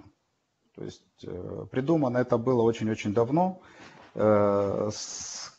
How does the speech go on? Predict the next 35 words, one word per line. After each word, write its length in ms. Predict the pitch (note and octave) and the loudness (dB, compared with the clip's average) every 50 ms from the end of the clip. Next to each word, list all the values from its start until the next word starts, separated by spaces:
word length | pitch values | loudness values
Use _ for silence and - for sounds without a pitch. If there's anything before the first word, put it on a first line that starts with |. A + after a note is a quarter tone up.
| _ _ _ _ _ _ _ _ _ - | _ _ _ _ _ _ _ _ _ -8
шестидесятых, 1000 | - - - - C3 - - C3+ C3 D3 - - D3 D3 C#3+ - C3 B2 - - | -2 2 2 2 4 4 2 2 2 2 4 6 8 8 8 6 2 0 0 0
там, 140 | - A2 A2 | -4 -4 -4
пятидесятых 720 | - B2 A#2 - A2+ B2 B2 - C3+ B2+ B2 - A2+ A2+ | -4 -8 -8 -8 -6 -4 2 4 6 6 6 4 2 2
годов 360 | G2+ B2 - C#3+ D#3+ D#3+ - | 2 4 6 6 6 6 6
это 160 | - - - A2+ | 2 0 0 0
уже 200 | A2+ G#2+ B2 A#2+ | 0 0 0 2
было 200 | B2+ B2 A#2 G#2+ | 4 4 4 4
в 40 | |
некоторых 420 | A2+ A#2 A2+ - G#2+ - - - - | 4 2 2 2 4 4 2 2 2
языках 560 | A#2 A2 A2+ A#2+ A#2 - A2 G#2+ - - - | 2 2 2 2 4 6 4 4 4 0 -6
опробовано. 800 | - A#2 - - E3+ F3+ D#3+ C#3 C3 B2+ B2 A#2 A#2 A#2 G#2+ - - _ _ _ _ _ _ _ _ _ _ _ _ - - - | -4 0 4 6 6 6 4 2 0 2 2 2 0 -2 -2 -6 -12 _ _ _ _ _ _ _ _ _ _ _ _ -20 -14 -8
Вот. 400 | - A#2 A2+ A#2+ A2+ G#2+ G#2+ - - _ _ _ _ - - - - _ _ _ | -6 -2 0 0 0 0 0 -4 -10 _ _ _ _ -20 -20 -20 -20 _ _ _
Э, 1300 | - - G2+ G#2 G#2 G#2 G2+ F#2+ F#2+ F#2+ - - - - - A1+ - - - - - - - - - - | -6 -4 -2 0 0 0 -2 -2 -4 -6 -10 -10 -10 -10 -10 -10 -10 -10 -10 -12 -12 -12 -12 -12 -14 -10
люди 320 | - C3 C#3 C#3 B2+ A#2+ A2+ A2+ - _ | -6 -4 -4 -2 0 0 -2 -2 -4 _
как 220 | - - B2 A2 A2 | -4 -2 -2 0 2
бы 100 | G#2 B2 | 2 2
ушли. 220 | B2+ - - G#3 | 4 4 6 4
В 60 | - | 6
принципе, 340 | - F3+ F#3 - - - - | 6 6 4 4 4 4 6
я 140 | B2 E3 E3+ | 6 6 8
первый 200 | E3+ D3+ C3 C3+ | 8 8 8 8
раз 180 | C3+ C#3 C#3+ - | 8 8 6 4
с 40 | |
карутинами 460 | - - C#3 C3 B2+ - F3+ F3 D3+ B2+ | 2 2 2 4 4 4 4 6 4 6
столкнулся, 460 | - B2+ A2+ - C3+ D#3+ - - A2 | 6 4 6 6 6 4 6 4 4
когда 540 | - A2 - A2 A2+ C3 D#3 D3 B2 - - - | 4 4 2 4 6 6 6 6 4 0 -8 -8
изучал 420 | - A#2+ A#2+ A#2+ A2+ - D3 C#3+ A#2 | -4 -4 -2 0 6 6 8 8 8
Go. 360 | G2+ A2 G#2 F#2+ F2+ F2+ - - _ _ - | 8 8 6 6 6 2 -6 -14 _ _ -14
Вот 280 | - G#2+ G2+ - - - A2+ | -10 -10 -10 -12 -14 -18 -14
в 60 | A2 | -6
Go 240 | A2 D3 F3+ G3 F3 | 0 2 2 2 4
карутина 440 | - B2+ A#2+ A#2+ - - D#3 C#3+ | 2 2 0 0 -2 -2 -2 -2
это, 160 | A2+ G#2 - G#2 | -2 -2 -4 -6
в 60 | - | -6
принципе, 520 | - B2 B2 - - G#2+ - - F2+ E2+ | -6 -10 -8 -8 -10 -10 -8 -10 -12 -10